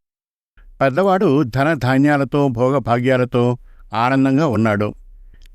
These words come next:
చిన్నవాడు పల్లెలు, పట్టణాలు తిరుగుతూ తాను నేర్చిన చదువులతో, శాస్త్రాలతో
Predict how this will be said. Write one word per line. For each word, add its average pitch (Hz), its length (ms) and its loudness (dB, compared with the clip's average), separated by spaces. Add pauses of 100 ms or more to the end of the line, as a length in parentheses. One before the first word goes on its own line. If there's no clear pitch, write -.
(120)
చిన్నవాడు 160 640 0 (460)
పల్లెలు, 170 440 0 (100)
పట్టణాలు 147 520 0
తిరుగుతూ 127 520 0
తాను 131 520 0
నేర్చిన 123 680 -2
చదువులతో, 135 680 -2
శాస్త్రాలతో 120 840 -2